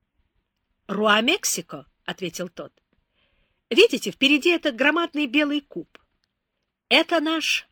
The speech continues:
аби. Мы туда и направляемся». «Что это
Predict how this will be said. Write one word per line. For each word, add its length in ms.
аби. 480
Мы 180
туда 500
и 80
направляемся». 880
«Что 240
это 360